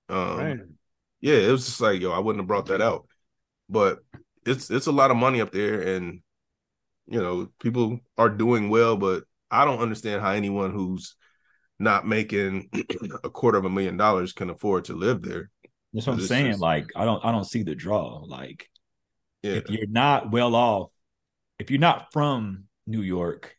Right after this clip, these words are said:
Speaker 3: and you try to go to New York, you have to be well established to even go up there, or it's just a waste of time.
Speaker 1: Yeah.
Speaker 3: People
Speaker 1: I mean
Speaker 3: that live there,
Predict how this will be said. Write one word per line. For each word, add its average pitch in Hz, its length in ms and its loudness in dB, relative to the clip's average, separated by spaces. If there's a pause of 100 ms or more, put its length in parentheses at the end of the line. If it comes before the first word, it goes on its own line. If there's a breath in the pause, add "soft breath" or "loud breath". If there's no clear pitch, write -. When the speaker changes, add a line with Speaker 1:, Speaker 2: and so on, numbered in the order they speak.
Speaker 3:
and 101 100 -10
you 95 80 -8
try 127 260 2
to 123 60 0
go 101 140 -4
to 95 80 -2
New 98 120 -4
York, 80 340 -4
you 131 80 -4
have 139 400 0
to 107 100 -6
be 95 200 -4
well 87 240 -4
established 87 580 -6
to 104 80 -6
even 85 200 -6
go 87 220 -6
up 90 140 -10
there, 78 300 -12 (400)
or 95 160 -6
it's 85 100 -8
just 92 200 -8
a 87 40 -6
waste 92 260 -6
of - 80 -16
time. 65 420 -12 (400)
Speaker 1:
Yeah. 64 300 -8 (720)
Speaker 3:
People 131 380 2
Speaker 1:
I 110 40 4
mean 92 80 2
Speaker 3:
that 87 160 -2
live 127 280 4
there, 87 480 2